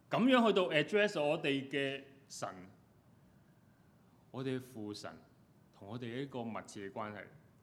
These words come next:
佢看顧住我哋。我哋時常去到呼求呢個父，我哋去到倚靠呢個父。我哋呢個神唔係一個遠遠唔理我哋嘅神，佢係一個係隨時喺我哋需要幫忙、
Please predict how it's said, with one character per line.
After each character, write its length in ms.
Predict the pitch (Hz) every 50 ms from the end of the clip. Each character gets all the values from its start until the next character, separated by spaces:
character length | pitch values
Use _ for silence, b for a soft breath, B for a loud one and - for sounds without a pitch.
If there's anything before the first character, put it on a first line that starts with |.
| _ _
佢 80 | - 120
看 420 | 120 120 123 131 135 139 139 135
顧 160 | 120 120 110 101
住 200 | - 98 95 87
我 100 | 87 90
哋。 60 | 92 90 90 - _ _ _ _ _ _ _ b b b b b b b b b
我 160 | b 147 196 214
哋 100 | 208 180
時 260 | - - - 135 131
常 200 | 123 131 131 147
去 60 | 170
到 100 | 175 175
呼 420 | 175 175 - - 208 214 220 220
求 280 | 185 - 113 104 98 117
呢 100 | 147 165
個 140 | 151 135 117
父， 360 | - - 110 98 90 90 - - - _ _ _ _ _ _ _ _ - - - -
我 120 | 127 139
哋 20 |
去 120 | 147 143 139
到 100 | 139 143
倚 300 | 139 123 110 107 120 143
靠 300 | 156 156 131 113 113 117
呢 100 | 123 131
個 120 | 123 113 104
父。 360 | - - 101 95 87 87 98 - _ _ _ _ b b b b b b b b b b
我 120 | 135 170
哋 140 | 170 202 214
呢 80 | 233
個 80 | 247 233
神 200 | - - 120 104
唔 60 | 113
係 140 | 123 131 175
一 40 | 202
個 120 | 185 170
遠 260 | 151 127 120 120 131
遠 440 | 156 151 143 135 135 139 151 156 156 - - - - - 117
唔 160 | 113 113 113
理 140 | 113 120 139
我 120 | 139 135 127
哋 180 | 120 113 113 110
嘅 40 |
神， 200 | 107 - 107 87 85 92 - - _ _ b b b b b b b b
佢 120 | 151 180
係 80 | 185 202
一 40 | 214
個 120 | 208 190
係 300 | 165 135 131 135 131 143 - - - - - -
隨 260 | - 139 123 120 127
時 420 | 123 - - 127 123 123 120 120 120 - B B B B B B B B B -
喺 160 | - 139 196 226
我 160 | 165 156 165
哋 140 | 156 147 139
需 380 | - - 185 185 185 185 175 160
要 80 | 147 139
幫 360 | - - 180 175 175 175 175
忙、 280 | 165 147 123 110 101